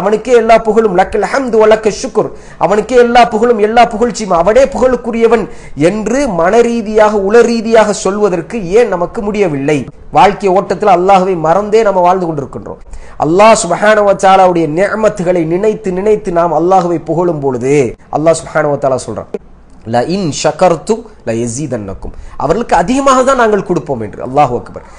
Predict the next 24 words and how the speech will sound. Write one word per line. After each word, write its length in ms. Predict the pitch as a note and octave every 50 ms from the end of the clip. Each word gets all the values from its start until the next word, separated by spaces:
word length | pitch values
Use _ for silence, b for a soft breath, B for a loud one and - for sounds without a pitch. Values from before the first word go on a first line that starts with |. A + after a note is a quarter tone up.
| B B B
நம்மளுடைய 380 | C#3 E3 F#3 G3 F#3+ F#3+ F#3 -
கவலை 360 | - F#3+ G3+ A3 B3+ C4 B3+
போகணும்னா, 580 | - - A3+ A3 G3 G3+ G3+ G3 F3 D#3+ E3 E3+ F#3+ G#3 - B B B B B -
நம்மளுடைய 400 | D3 E3+ F#3+ G3+ G3+ G3+ G3 -
துக்கம் 440 | - A3+ F#3 - - C#4 B3+ A#3 F#3
போகணும்னா, 500 | A3 G3+ E3+ E3+ D#3 D3 C#3+ D3 D#3+ F3+ G3 G3+ B B B B - B2+
நம்மளுடைய 420 | D3 E3 F3+ G3 G#3 G3 F#3 F#3 F3 E3+
மன 180 | F3+ G#3 B3+
அழுத்தம் 580 | C4+ A#3 G3 G3+ A#3+ C4 B3+ - - F3+ G#3 -
தீரணும்னா 480 | - G#3+ G#3+ G3+ F#3+ E3+ E3 F3+ A3+ G#3 G3
அல்லாஹ் 240 | G#3+ A#3+ B3+ A#3 -
சுப்ஹானஹு 340 | F#3+ - - A3 A3 A3 G#3
வ 60 | G3
தஆலாவுக்கு 380 | - G3 F#3+ G3 G#3 G#3 A3+
நன்றி 300 | G3 F#3 G3 B3 C4+ D#4+ C#4
செலுத்த 320 | B3 D#4 D4 - - C4+
வேண்டும். 360 | A#3+ G#3+ F#3 D3+ B2+ A#2+ G#2+ G#2+ - - - - - - - b b b b b b -
அல்லாஹ்வுக்கு 500 | D3 E3+ G3+ A#3 C4 C4 B3 B3 B3 A3+
நன்றி 280 | G3+ G#3 A#3+ B3 C4+
செலுத்த 380 | B3 - A#3 A#3+ C4 B3+ - A3+
செலுத்த 360 | G#3+ - B3 C4+ C4+ - B3+
நம்மளுடைய 380 | A3+ G#3+ G#3+ A3 G#3 G3 F#3+ -
பிரச்சனைகள் 440 | - A#3 A3 A3+ C4+ C4+ C4+ B3 B3
எல்லாம் 280 | B3 A#3+ B3+ C4+ B3+